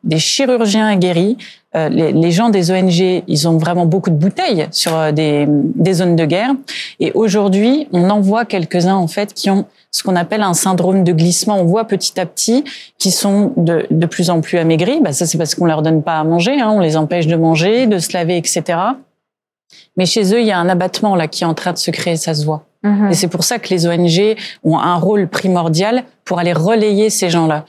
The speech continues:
Speaker 1: Parce que lorsque vous êtes un traumato et que vous opérez un enfant sans anesthésiant, que vous faites une césarienne sans pouvoir anesthésier la maman, il y a un moment donné où votre humanité, elle est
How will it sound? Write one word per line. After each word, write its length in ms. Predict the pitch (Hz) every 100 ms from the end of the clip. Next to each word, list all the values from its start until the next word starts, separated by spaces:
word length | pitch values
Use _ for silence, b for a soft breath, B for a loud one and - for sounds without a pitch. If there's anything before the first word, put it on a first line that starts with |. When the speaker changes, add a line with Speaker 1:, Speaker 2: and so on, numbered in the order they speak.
| B B
Speaker 1:
Parce 120 | -
que 80 | -
lorsque 320 | 185 190 -
vous 200 | 202 180
êtes 140 | 202 196
un 100 | 165
traumato 720 | - 208 196 175 226 285 277 b b -
et 80 | 151
que 80 |
vous 240 | 165 165 196
opérez 560 | 240 233 202 202 196 - _ _ _ _ _ -
un 160 | 165
enfant 460 | 180 190 - 214 202 - _
sans 320 | - 214 190 180
anesthésiant, 760 | 185 175 - 185 170 214 - - _ _ _ -
que 60 |
vous 140 | 170 170
faites 500 | 240 240 - - -
une 280 | 175 170 156
césarienne 840 | - 214 196 190 196 190 165 151 - _ -
sans 260 | - 240
pouvoir 380 | 214 190 190 175
anesthésier 580 | 165 160 - 170 160 165
la 120 | 151
maman, 320 | 160 160 202 330 - _ _ _ _ _ _ _ _ _ _ _ -
il 60 | 170
y 20 |
a 80 | 170
un 40 |
moment 240 | 165 170 165
donné 220 | 185 240
où 60 |
votre 280 | 180 170 -
humanité, 380 | 170 165 170 247
elle 160 | 226
est 100 | 156